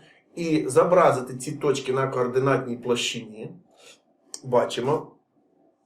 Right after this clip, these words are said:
то у нас, е, ці точки, фактично, якщо їх з'єднати, і утворюють лінію, яка є графіком даної функції.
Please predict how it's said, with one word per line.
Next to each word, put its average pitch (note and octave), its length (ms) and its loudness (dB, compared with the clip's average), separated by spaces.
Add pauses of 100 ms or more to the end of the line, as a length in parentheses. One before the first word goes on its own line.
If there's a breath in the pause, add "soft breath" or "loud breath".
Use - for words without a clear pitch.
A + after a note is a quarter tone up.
(280)
то C#3+ 220 4
у C#3 140 0
нас, E3+ 420 0
е, B2+ 520 8
ці B2+ 220 -8
точки, - 760 0
фактично, C3+ 520 -2
якщо C3+ 240 0
їх C3+ 180 -4
з'єднати, C#3+ 720 -2
і D#3 200 -6
утворюють A#3 720 -2 (220)
лінію, C#3 720 0 (420 loud breath)
яка C#3+ 300 4
є C3+ 320 2
графіком D#3+ 880 0
даної B2 420 -2
функції. - 560 -18